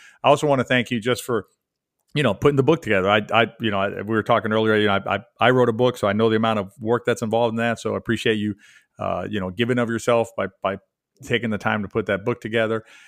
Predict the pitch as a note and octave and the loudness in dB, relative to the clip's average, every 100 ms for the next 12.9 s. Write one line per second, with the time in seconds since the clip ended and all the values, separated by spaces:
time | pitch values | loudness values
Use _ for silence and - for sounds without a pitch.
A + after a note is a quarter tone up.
0 | _ - A2+ G#2 G#2 G#2 G#2 G2+ A2+ B2 | _ -6 -4 -2 -2 0 2 0 0 2
1 | C3 C3 A2+ A#2+ - _ _ _ A2 A2 | 2 0 -2 -4 -6 _ _ _ -4 -2
2 | A#2 B2+ A#2+ C#3 B2+ A#2 A2+ G#2 A#2 A#2 | 0 0 0 -2 -2 -2 -4 -2 -4 -2
3 | G#2+ - C3+ C3 B2+ A2 A2+ - G#2 - | -6 -4 -6 -4 -2 0 0 -2 -4 0
4 | A2 F#2 F2 G2 F#2+ G2 F#2 F#2 - G2+ | -2 -2 -6 -8 -6 -4 -2 -4 -6 -8
5 | G2 G2 G#2+ G#2 G2+ F#2+ _ _ _ G2 | -6 -2 0 0 -4 -8 _ _ _ -12
6 | F#2 F#2 F#2+ G2+ E2+ B2 A#2+ A#2 A2 G#2+ | -10 -10 -10 -8 -6 -2 -2 -2 -4 -4
7 | G2+ G2+ G#2 G2 F#2+ F#2 - F#2+ F#2 F2+ | -6 -6 -8 -6 -6 -8 -12 -12 -10 -10
8 | - _ - A2+ A2+ A2 G2+ F#2+ G2+ G2+ | -14 _ 2 2 2 -2 -6 -6 -6 -8
9 | F#2+ F#2 - _ F#2 F#2 F2 F2 E2+ _ | -8 -8 -10 _ -10 -6 -6 -10 -16 _
10 | A2+ G#2+ A#2 A#2+ G#2+ G2+ A2+ A2+ - G#2+ | -6 0 2 2 -2 -2 -2 -2 -6 -10
11 | G#2+ - A2 G#2+ G2 F#2+ G2 F#2+ F#2+ F#2 | -6 -2 -2 0 -2 -6 -10 -10 -10 -8
12 | F2+ F2+ G2 F#2+ F#2+ G#2+ A#2 A2 | -6 -8 -10 -10 -12 -6 -4 -2